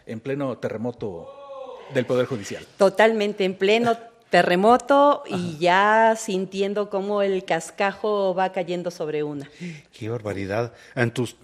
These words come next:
Speaker 3: treinta y cinco años de trabajo, de oficio, ¿te había tocado vivir algo así,
Speaker 2: No, de
Speaker 3: parecido?
Speaker 2: ninguna manera.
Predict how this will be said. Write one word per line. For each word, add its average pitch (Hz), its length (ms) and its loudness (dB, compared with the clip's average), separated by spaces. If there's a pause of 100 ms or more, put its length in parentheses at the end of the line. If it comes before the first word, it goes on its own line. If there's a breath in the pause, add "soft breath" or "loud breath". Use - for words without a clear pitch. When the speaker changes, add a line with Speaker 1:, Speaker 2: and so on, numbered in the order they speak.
(140)
Speaker 3:
treinta 123 320 -2
y 107 80 2
cinco 135 400 -6
años 127 340 -6
de 101 200 -10
trabajo, 104 760 -10
de 101 60 -12
oficio, 110 560 -12
¿te - 80 -6
había 117 180 -2
tocado 143 320 2
vivir 110 300 -2
algo 110 160 -6
así, 98 220 -10
Speaker 2:
No, 101 80 -12
de 190 280 -6
Speaker 3:
parecido? 165 260 2
Speaker 2:
ninguna 156 360 0
manera. 151 400 -4